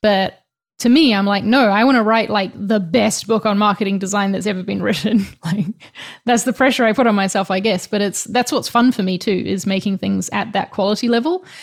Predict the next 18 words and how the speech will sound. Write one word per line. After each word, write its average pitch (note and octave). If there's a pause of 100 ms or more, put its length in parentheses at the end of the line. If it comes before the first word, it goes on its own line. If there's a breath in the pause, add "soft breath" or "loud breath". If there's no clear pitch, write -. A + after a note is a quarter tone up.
(220 loud breath)
And G3+
yeah, B3
right G#3
now G#3 (140)
I G#3+
have A3
to G#3+
say G#3+
no G3+
to G#3
making F#3+
a E3+
course, G#3
even G#3+
though F3
I'd F3
love F3
to, E4